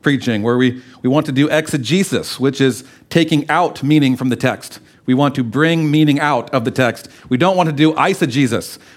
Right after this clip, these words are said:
We don't want to put meaning into the text that we think is there that we want to talk about. We want to read into the text, and the text essentially becomes like a springboard for us to talk about what we want.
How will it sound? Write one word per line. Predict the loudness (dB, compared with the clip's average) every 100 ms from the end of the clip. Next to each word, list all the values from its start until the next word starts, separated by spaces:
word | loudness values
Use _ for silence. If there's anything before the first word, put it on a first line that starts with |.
| 0
We |
don't | 2 2
want | 2
to | 2
put | 2 2
meaning | 2 4 2
into | 2 4 4
the | 2
text | 2 0 -2 -14 -20 -4
that | -2
we | 2 2
think | 2 0
is | 0 2
there | 4 4
that | 2 2
we | 2
want | 2 0
to |
talk | 0 0 2
about. | 0 0 -2 -8 -20 -4
We | 2
want | 4 4
to |
read | 2 4 4
into | 4 2
the | 2
text, | 2 0 0 -2
and | -2 -6 -20 -20 _
the | -2
text | 0 0
essentially | 0 -2 0
becomes | -2 0 0
like | -2
a |
springboard | -2 0 0 0 -2 -6
for | -2
us | -2
to | -2
talk | -2
about | 0 0
what | 0
we |
want. | 2 2 0